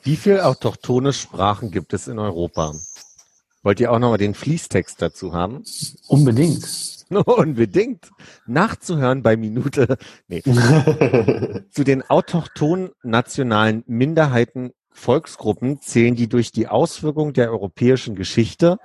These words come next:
Speaker 1: durch Grenzziehung und andere historische Ereignisse entstanden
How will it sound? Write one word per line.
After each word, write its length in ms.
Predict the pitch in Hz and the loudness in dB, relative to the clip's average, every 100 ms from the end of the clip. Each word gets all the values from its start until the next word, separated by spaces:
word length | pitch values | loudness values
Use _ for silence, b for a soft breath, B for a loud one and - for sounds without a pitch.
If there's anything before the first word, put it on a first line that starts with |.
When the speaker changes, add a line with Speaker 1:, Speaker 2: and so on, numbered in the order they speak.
| B B B B | B B B B
Speaker 1:
durch 280 | 120 113 - | 0 0 0
Grenzziehung 880 | 107 101 147 - - - 160 156 147 | 0 2 0 -6 -10 0 2 2 -2
und 260 | 123 104 - | -8 -6 -2
andere 280 | 113 151 | -2 2
historische 520 | 151 - 143 131 139 123 | 0 0 -4 -4 0 0
Ereignisse 480 | - 110 120 117 | 2 0 0 -4
entstanden 720 | 120 110 - 107 107 127 131 | -8 -8 -2 0 0 -2 -10